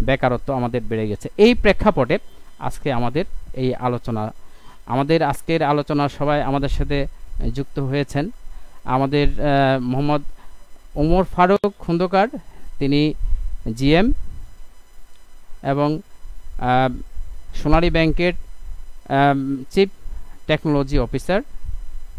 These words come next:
আমাদের সাথে যুক্ত হয়েছেন জনাব মোহাম্মদ নাজমুল হাসান, Head of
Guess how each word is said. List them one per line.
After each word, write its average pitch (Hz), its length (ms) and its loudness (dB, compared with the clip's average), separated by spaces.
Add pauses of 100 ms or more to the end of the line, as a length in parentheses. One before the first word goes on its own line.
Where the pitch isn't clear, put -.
আমাদের 147 280 2
সাথে 175 440 2 (420)
যুক্ত 156 260 -4
হয়েছেন 170 580 2 (720)
জনাব 151 240 4
মোহাম্মদ 156 420 0 (320)
নাজমুল 147 480 2
হাসান, 147 400 0 (760)
Head 151 180 4
of 170 140 2